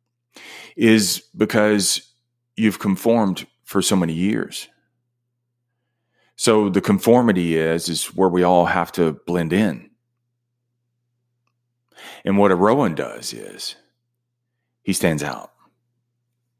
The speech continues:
He has these tremendous traits.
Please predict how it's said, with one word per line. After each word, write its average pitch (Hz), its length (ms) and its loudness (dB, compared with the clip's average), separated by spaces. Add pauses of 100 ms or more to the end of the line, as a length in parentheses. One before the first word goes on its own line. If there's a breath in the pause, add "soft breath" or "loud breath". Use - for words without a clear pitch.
(1080 soft breath)
He 101 100 4
has 90 160 4
these 87 320 -4 (160)
tremendous 87 640 -2 (180)
traits. - 460 -4